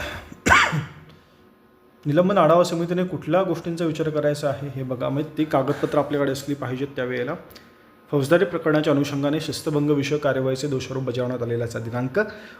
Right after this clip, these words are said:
दोषारोपांचे स्वरूप, गांभीर्य, संभाव्य कमाल शिक्षा, शिस्तभंग विषयक कारवाईची सद्यस्थिती, न्यायालयात दोषारोप दाखल करण्यात आलेले आहे असल्यास दोषारोप स्वरूप, गांभीर्य, संभाव्य कमाल शिक्षा,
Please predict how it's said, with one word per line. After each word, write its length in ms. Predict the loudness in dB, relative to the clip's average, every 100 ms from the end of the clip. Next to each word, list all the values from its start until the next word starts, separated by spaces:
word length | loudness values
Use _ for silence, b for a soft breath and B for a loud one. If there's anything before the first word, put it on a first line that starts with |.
| -4
दोषारोपांचे 640 | 2 4 4 2 2 0 -2
स्वरूप, 360 | 2 4 4 2
गांभीर्य, 560 | 2 2 2 2 2
संभाव्य 460 | 0 -6 -6 -6 -6
कमाल 260 | -6 -6 -6
शिक्षा, 360 | -8 -8 -10 -10 -14 B B B B B -20 -18
शिस्तभंग 560 | -8 -8 0 2 4 2
विषयक 320 | 2 0 4
कारवाईची 420 | 4 6 4 2
सद्यस्थिती, 680 | -4 -6 -2 -2 -2 -4 -6 -8 -16 -20 -20 _ _ -20 _ _ _ _ -20 -20 -20 _ _ _ -20
न्यायालयात 560 | -8 -2 4 6 6 4
दोषारोप 420 | 2 0 0 2
दाखल 260 | 0 -2 -4
करण्यात 320 | -2 -2 -2
आलेले 220 | -2 0
आहे 220 | -2 -2 -4
असल्यास 320 | -6 -4 -4
दोषारोप 380 | -4 -6 -6 -6
स्वरूप, 300 | -4 -4 -4
गांभीर्य, 420 | -4 -2 -2 -2
संभाव्य 420 | -2 -4 -6 -6 -8
कमाल 300 | -8 -8 -8
शिक्षा, 400 | -12 -12 -8